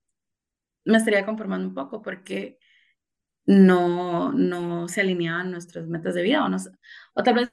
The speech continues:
ya no era tanto eso, sino como nuestros ideales de ciertas cosas, cómo manejamos la, la relación, cómo había alguien que se comunica-, comunicaba y el otro que no, y que no sabía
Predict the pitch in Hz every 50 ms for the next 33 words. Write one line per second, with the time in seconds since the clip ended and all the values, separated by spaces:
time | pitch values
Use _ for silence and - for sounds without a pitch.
0 | - 226 294 302 311 320 320 294 247 233 240 254 277 277 294 277 277 294 294 -
1 | 302 277 247 214 196 196 - 220 226 233 226 - - 196 190 185 - 185 185 180
2 | 175 - - 180 175 175 170 170 175 190 190 202 190 196 190 - - 190 185 -
3 | - 208 208 214 214 214 202 202 196 196 - - 185 180 185 190 190 180 170 175
4 | 175 175 180 185 190 190 - _ _ _ _ _ _ _ _ _ _ _ _ _
5 | _ _ - - 190 180 175 165 170 165 165 165 165 165 165 165 - 175 170 170
6 | 170 160 160 - 175 175 180 190 202 214 220 220 220 _ _ _ _ _ _ _
7 | _ _ _ _ _ - - 170 170 170 180 180 180 175 170 160 170 170 170 170
8 | 170 170 175 175 175 196 185 185 190 180 170 175 170 - - _ _ _ _ _
9 | _ _ - 190 180 175 175 170 170 170 170 175 185 220 214 - - - _ _
10 | _ _ _ _ - 180 185 185 185 180 175 - 190 185 175 165 160 165 165 175
11 | 196 214 202 - 185 165 165 160 160 165 165 170 175 180 180 180 170 170 170 170